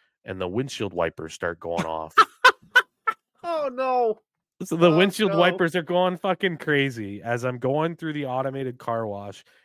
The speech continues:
Speaker 1: and the roller goes over the front of my car's windshield and just mangles the shit out of my windshield wipers.
Speaker 2: Oh, no.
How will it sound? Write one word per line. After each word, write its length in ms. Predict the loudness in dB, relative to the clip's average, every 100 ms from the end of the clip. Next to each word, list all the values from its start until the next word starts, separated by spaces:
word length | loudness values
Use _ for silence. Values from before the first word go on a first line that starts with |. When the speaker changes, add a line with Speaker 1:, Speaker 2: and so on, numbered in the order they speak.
| -10
Speaker 1:
and 160 | -8
the 80 | -6
roller 760 | -8 -10 -12 -8 -6 -4 -6 -8
goes 300 | -10 -12 -12
over 260 | -12 -12 -14
the 120 | -16
front 360 | -12 -10 -10
of 140 | -12 -14
my 200 | -14 -14
car's 460 | -10 -6 -6 -6
windshield 580 | -10 -12 -10 -6 -4 -6 -12 _ _ -6
and 160 | -6
just 280 | -4 -6 -6 -14 _
mangles 1040 | -18 -14 -12 -2 0 0 -4 -4 -6 -8
the 120 | -14 -14
shit 600 | -14 -14 -10 -6 -6 -8 _ -6
out 220 | -4 -4
of 160 | -8
my 160 | -10 -10
windshield 480 | -10 -12 -8 -4 -4
wipers. 160 | -4 0
Speaker 2:
Oh, 460 | 2 4 4 2
no. 520 | 0 0 0 -2 -6